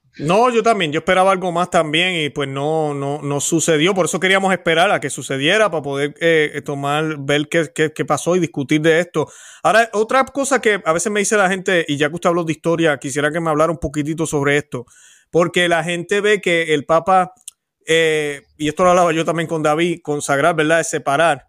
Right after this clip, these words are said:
Lament-, lamentablemente, en cierto sentido, todo fue consagrado hoy, toda la humanidad, todo, lo cual es bueno, pero,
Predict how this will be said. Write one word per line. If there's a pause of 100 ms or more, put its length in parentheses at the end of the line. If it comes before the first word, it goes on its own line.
Lament-, (180)
lamentablemente,
en
cierto
sentido,
todo
fue
consagrado
hoy, (140)
toda
la
humanidad,
todo,
lo
cual
es
bueno,
pero,